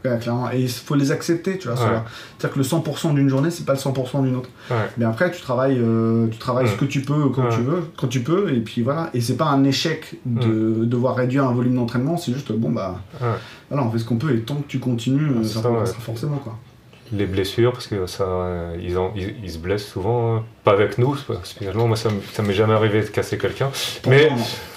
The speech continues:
Speaker 1: c'est, euh, une, une douleur qui se déclenche, euh,
Speaker 2: Ouais.
Speaker 1: je les revois quelques jours après, euh, ils ont la douleur, ils l'avaient
Speaker 2: Mm.
Speaker 1: pas avant, quoi.
Speaker 2: Ouais, ouais.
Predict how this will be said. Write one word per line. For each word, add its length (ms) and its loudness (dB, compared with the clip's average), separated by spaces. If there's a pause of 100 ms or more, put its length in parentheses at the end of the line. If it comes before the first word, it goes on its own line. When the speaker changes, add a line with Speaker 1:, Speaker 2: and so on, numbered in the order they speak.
(220)
Speaker 1:
c'est, 220 -4
euh, 580 -2
une, 220 4
une 140 4
douleur 360 6
qui 120 -2
se 80 -2
déclenche, 520 0
euh, 320 -4 (460)
Speaker 2:
Ouais. 160 0 (300)
Speaker 1:
je 80 -8
les 60 -2
revois 220 -2
quelques 220 -2
jours 220 0
après, 260 -2
euh, 240 -2 (1120)
ils 160 -6
ont 60 -2
la 100 0
douleur, 360 2
ils 80 0
l'avaient 180 0
Speaker 2:
Mm. 100 2
Speaker 1:
pas 120 0
avant, 240 -2
quoi. 180 -8
Speaker 2:
Ouais, 360 0
ouais. 100 -2